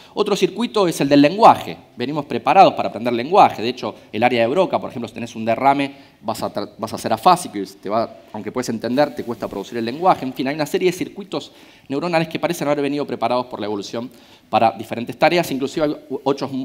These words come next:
otros circuitos bastante más antiintuitivos, como por ejemplo circuitos para el procesamiento de números, que ya están presentes en bebés y se sabe hoy muy bien, más allá de toda duda razonable,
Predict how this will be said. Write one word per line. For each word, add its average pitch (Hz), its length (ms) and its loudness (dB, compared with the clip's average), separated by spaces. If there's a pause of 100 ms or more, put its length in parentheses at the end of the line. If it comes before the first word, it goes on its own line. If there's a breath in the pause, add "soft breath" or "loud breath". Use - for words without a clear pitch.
(140)
otros 135 280 -2
circuitos 123 380 -6
bastante 127 300 -4
más 131 160 -4
antiintuitivos, 139 920 -4 (220 loud breath)
como 120 160 -4
por 113 100 -4
ejemplo 135 220 -6
circuitos 139 360 -8
para - 100 -4
el 104 60 -4
procesamiento 113 480 -8
de 120 40 -4
números, 131 440 -4
que 107 100 -12
ya 127 100 -10
están 120 200 -6
presentes 120 340 -8
en 117 80 -6
bebés 117 300 -4
y 107 40 -8
se 95 100 -12
sabe 107 220 -4
hoy 107 120 -6
muy 104 160 -8
bien, 107 120 -4
más 98 140 -12
allá 98 180 -8
de 95 60 -10
toda 104 140 -6
duda 110 140 -2
razonable, 107 580 -6